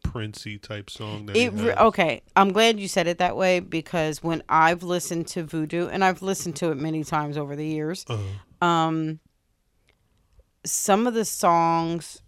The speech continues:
Speaker 2: and, um, I can't name, I'm not like you, I can't just name all the songs off the top of my head or whatever.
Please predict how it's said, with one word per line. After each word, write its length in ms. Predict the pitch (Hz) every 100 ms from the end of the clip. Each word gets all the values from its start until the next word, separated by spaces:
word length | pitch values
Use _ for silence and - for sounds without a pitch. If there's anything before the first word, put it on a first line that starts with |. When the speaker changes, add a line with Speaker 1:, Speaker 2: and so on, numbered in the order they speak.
| - -
Speaker 2:
and, 160 | 139 - 165
um, 140 | 165
I 180 | 170 180
can't 320 | 180 - 143
name, 260 | 131 156 151 -
I'm 160 | - 196
not 220 | 190 156
like 260 | 170 170 190
you, 160 | 175
I 80 | 147
can't 320 | - 180 160
just 180 | - 139
name 280 | 165 160 160
all 80 | 151
the 100 | 151
songs 300 | 160 156 156
off 140 | 151
the 100 | 151
top 240 | - 156
of 40 | 160
my 120 | 156
head 120 | 165
or 60 | 165
whatever. 380 | 180 185 190